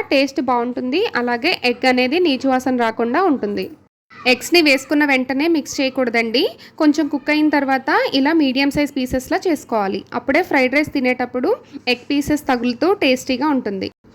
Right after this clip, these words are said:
వీడియోలో చూపిస్తున్న విధంగా ఎగ్ పీసెస్ని ఇలా ఫ్రై చేసుకుంటే సరిపోతుందండి, ఇంతకంటే ఎక్కువ ఫ్రై చేసినట్లయితే ఎగ్ పీసెస్ అనేవి గట్టిగా అయిపోతాయి. So ఇప్పుడు దీన్ని ఒక ప్లేట్లోకి తీసుకొని పక్కన ఉంచుకోవాలి. ఇప్పుడు అదే కడాయిలోకి ఒక టేబుల్ స్పూన్ ఆయిల్ వేసుకొని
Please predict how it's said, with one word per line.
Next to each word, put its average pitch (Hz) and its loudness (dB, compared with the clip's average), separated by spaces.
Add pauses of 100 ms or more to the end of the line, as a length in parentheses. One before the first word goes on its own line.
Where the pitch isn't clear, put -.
(200)
వీడియోలో 302 4
చూపిస్తున్న 294 0
విధంగా 262 0 (200)
ఎగ్ 247 -4
పీసెస్ని 285 -2
ఇలా 269 2
ఫ్రై 262 0 (120)
చేసుకుంటే 262 -2
సరిపోతుందండి, 247 -2 (100)
ఇంతకంటే 277 0 (100)
ఎక్కువ 269 -2
ఫ్రై 254 0
చేసినట్లయితే 247 -2 (140)
ఎగ్ 254 -4
పీసెస్ 277 0
అనేవి 247 0 (440)
గట్టిగా 254 2
అయిపోతాయి. 214 -4 (500)
So 349 4 (100)
ఇప్పుడు 294 0
దీన్ని 262 2
ఒక 359 -2
ప్లేట్లోకి 269 -2
తీసుకొని 294 -2
పక్కన 247 -2
ఉంచుకోవాలి. 196 -4 (260)
ఇప్పుడు 285 4
అదే 294 2
కడాయిలోకి 294 -2 (260)
ఒక 285 -6
టేబుల్ 269 -2
స్పూన్ 320 -2 (140)
ఆయిల్ 254 0
వేసుకొని 254 -2